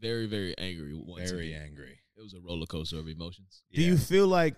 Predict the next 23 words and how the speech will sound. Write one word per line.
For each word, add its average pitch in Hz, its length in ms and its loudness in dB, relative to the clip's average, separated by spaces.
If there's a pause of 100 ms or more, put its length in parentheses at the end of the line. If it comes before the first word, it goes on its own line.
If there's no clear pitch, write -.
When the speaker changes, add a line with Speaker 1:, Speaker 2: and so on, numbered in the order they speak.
Speaker 3:
losing 127 360 2
Antonio 113 440 0
Brown 101 300 -2
really 92 160 -2
set - 240 -10
you 85 80 -12
guys 87 280 -12
back? 80 240 -12 (500)
Speaker 1:
I 127 360 0
feel 110 420 2
like 98 420 2 (800)
losing 110 540 2 (100)
Antonio 92 640 0
Brown 80 580 -4 (960)
really 82 280 -20
set 69 260 -20
us - 220 -20
back. - 140 -20 (460)
Speaker 3:
Well, 151 200 6
you 165 120 8
know, 135 140 6
you 143 200 4
got - 160 0